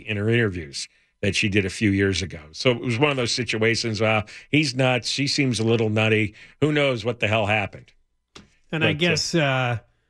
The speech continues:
Speaker 2: the defamation is because he ripped her on social media after her claims.
Speaker 1: Yeah. Yeah. T-, called her a liar.
Speaker 2: Yeah.
Speaker 1: He, you know, that's, uh,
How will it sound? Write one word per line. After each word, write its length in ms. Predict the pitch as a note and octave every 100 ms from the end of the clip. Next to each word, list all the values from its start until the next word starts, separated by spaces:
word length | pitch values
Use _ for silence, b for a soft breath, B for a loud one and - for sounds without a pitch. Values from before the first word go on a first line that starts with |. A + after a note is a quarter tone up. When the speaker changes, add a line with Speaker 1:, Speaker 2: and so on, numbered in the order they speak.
| _ -
Speaker 2:
the 100 | C#3
defamation 640 | F#3 - D#3 F3 F3 C#3+
is 120 | B2
because 280 | - C3+ B2
he 100 | B2
ripped 280 | A2+ C#3 -
her 80 | A#2+
on 140 | A2
social 340 | - B2 G#2 A#2+
media 380 | A#2+ A2+ G#2+ G2+
after 180 | - A2
her 80 | G2+
claims. 600 | D3+ G#2+ G2+ - - - - _ _ _ _ _ -
Speaker 1:
Yeah. 260 | F#3 A2 - _ _ -
Yeah. 220 | A3 G2
T-, 200 | - F3+
called 220 | F3+ E3
her 80 | D3
a 60 | C#3
liar. 340 | D3+ G2 - _ _ _ -
Speaker 2:
Yeah. 160 | A2+ G#2 - _ _ _
Speaker 1:
He, 200 | A#2 A#2+ A2 A#2 A2
you 80 | A#2
know, 120 | G#2+
that's, 440 | A2+ G#2+ - -
uh, 200 | A2 G#2